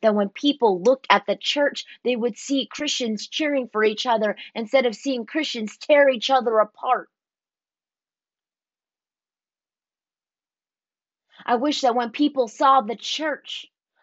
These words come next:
they're not seeing the religious building, they're seeing the people that fill this physical location, but they would see an immense amount of love and joy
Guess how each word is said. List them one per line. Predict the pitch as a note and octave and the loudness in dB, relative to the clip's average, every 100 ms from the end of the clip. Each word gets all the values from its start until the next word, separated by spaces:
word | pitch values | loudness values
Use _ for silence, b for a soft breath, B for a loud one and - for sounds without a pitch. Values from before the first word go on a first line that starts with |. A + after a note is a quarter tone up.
| _ | _
they're | B3 | 0
not | C4+ C#4+ - | 2 0 -4
seeing | - D4 C#4+ | -10 -10 -8
the | C4 | -8
religious | A#3+ B3+ C4+ C4+ - | -8 -8 -8 -10 -12
building, | B3+ C#4 B3+ A#3 | -6 -4 -4 -4
they're | C4 C#4 | -2 -2
seeing | - C#4 A#3+ | -6 -10 -10
the | |
people | A3 C#4+ C#4 B3+ | -8 -8 -4 -2
that | A3 - - | -2 -8 -8
fill | D4+ D4 A#3 b b | 0 0 0 b b
this | C4+ B3 - | -8 -8 -6
physical | D4+ B3+ C4+ B3 A3+ | -4 -2 -2 -2 -2
location, | A#3 A#3+ A3 - D#4 C#4+ A#3 G#3 B - | -2 -2 -4 -6 -6 -6 -10 -14 B -2
but | A#3+ | 4
they | C4 | 4
would | B3 G#3 | 2 -4
see | - - D4 C#4+ | -10 -2 -2 0
an | B3+ | 0
immense | B3+ A#3 G#3+ B3+ D4+ C#4+ C4 | 0 -4 -2 0 0 -2 -2
amount | B3 B3+ B3+ A#3 | 2 0 0 -2
of | G3+ | -4
love | G3 C4+ C#4+ C4+ - | 2 6 6 6 2
and | C4+ A#3+ | -4 -4
joy | - C#4 C4+ | 0 2 4